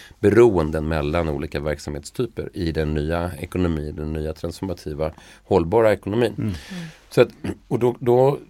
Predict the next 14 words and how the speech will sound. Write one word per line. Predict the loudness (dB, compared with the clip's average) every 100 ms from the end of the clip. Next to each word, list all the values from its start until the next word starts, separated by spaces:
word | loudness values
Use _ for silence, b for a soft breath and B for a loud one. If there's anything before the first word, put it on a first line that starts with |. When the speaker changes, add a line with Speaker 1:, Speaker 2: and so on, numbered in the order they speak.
| -10 -4
Speaker 1:
har | 2
vi |
haft | 2 2 -2 -2
en |
tendens | 0 2 0 0
att | 0
använda | 0 0
metaforer | -2 -4 -6 -4 -4 -2
som | -2 -2
har | -2 -2 -8 -12 -12 -10
jättemycket | -6 -6 -6 -6 -6 -2 2
att |
göra | 2 2
med | 2 0